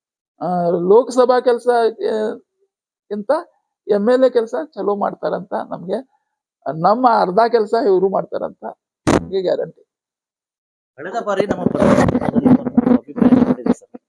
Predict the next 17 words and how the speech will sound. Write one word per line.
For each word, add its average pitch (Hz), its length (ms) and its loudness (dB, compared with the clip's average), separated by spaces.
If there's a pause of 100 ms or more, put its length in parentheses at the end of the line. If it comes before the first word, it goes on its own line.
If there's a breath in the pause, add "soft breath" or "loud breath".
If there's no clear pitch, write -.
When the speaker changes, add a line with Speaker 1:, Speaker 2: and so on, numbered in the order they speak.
(460)
Speaker 2:
ಮಾಜಿ 170 240 -2
ಶಾಸಕಿಯರಾಗಿರ್ತಕ್ಕಂಥ 156 1300 -4
ಅಂಜಲಿ 156 540 -4
ನಿಂಬಾಳ್ಕರ್ 143 460 -6
ಅವರು 131 220 -6
ಪದೇ 135 260 -8
ಪದೇ 143 260 -10
ನನ್ನ 135 320 -12
ಒಂದು 143 420 -10 (100)
ಕ್ಷೇತ್ರಕ್ಕೆ, 135 480 -10 (180)
ನನ್ನ 156 160 -8
ಅಧಿಕಾರದಲ್ಲಿ 135 600 -6 (500)
ಹಸ್ತಕ್ಷೇಪ 185 440 -4
ಮಾಡ್ತಾವ್ರೆ, 135 520 -4 (360)
ಅಧಿಕಾರಿಗಳ 175 540 -2
ಒಂದು 160 260 -4
ಅದೇ 143 160 -2